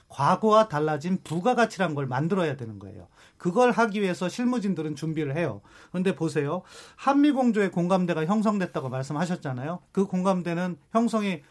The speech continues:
정상회담 이전에 없었습니까? 아니에요. 똑같이 얘기했어요. 그리고 제재 모멘텀을, 아, 대화의 모멘텀을 이어가자는 것도 정상회담 이전에 트럼프 대통령이 늘 했던 말이에요. 그리고 제재 유지하는 것도 전에 했던 말이고, 그다음에 빅딜이라는 것도 전에 했던 말이고,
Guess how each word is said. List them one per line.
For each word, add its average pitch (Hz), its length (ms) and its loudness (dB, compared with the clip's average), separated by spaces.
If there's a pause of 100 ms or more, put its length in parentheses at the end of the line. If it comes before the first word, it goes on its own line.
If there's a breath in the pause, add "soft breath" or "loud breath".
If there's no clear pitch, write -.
정상회담 175 540 0
이전에 151 260 -2
없었습니까? 151 800 -4
아니에요. 160 400 -6
똑같이 226 380 -6
얘기했어요. 139 500 -8 (440 loud breath)
그리고 196 460 2 (180 loud breath)
제재 214 460 2
모멘텀을, 175 840 0
아, 147 200 -6
대화의 220 400 2
모멘텀을 180 560 0
이어가자는 165 560 2
것도 156 380 -6
정상회담 208 600 0
이전에 175 460 -4 (240 soft breath)
트럼프 294 280 2
대통령이 214 460 -2
늘 196 220 2
했던 240 240 -2
말이에요. 113 400 -2 (420 soft breath)
그리고 - 260 0
제재 170 360 2
유지하는 160 460 -2
것도 196 300 -4
전에 185 260 0
했던 196 240 0
말이고, 185 520 -2 (280 loud breath)
그다음에 196 400 0
빅딜이라는 190 520 -2
것도 175 200 -4
전에 165 200 -2
했던 202 240 0
말이고, 143 400 -4